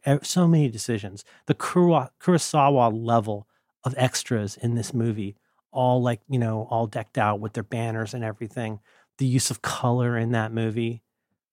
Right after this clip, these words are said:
Um, I don't know. It's just, I,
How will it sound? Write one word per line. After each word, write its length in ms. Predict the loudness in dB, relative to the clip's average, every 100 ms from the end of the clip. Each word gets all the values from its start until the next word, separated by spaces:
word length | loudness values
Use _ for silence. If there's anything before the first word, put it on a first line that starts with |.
| _
Um, 520 | 0 2 2 -2 -6 _ _ _ 0
I 80 |
don't 160 | 2 4
know. 160 | 6 6
It's 120 | 6
just, 280 | 2 0 0
I, 440 | 2 4 4 4